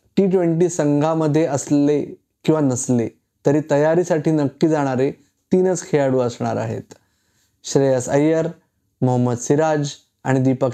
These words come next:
चहर. पण सर्वात मोठा चर्चेचा मुद्दा काय राहिला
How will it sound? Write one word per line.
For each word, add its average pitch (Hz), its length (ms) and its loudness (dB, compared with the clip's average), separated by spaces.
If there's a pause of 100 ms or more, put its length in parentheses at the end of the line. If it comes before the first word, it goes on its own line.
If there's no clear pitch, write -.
चहर. 120 280 -2 (640)
पण 226 280 0 (260)
सर्वात 190 400 0
मोठा 185 320 0
चर्चेचा 160 440 0
मुद्दा 147 360 0
काय 147 220 0
राहिला 143 440 -2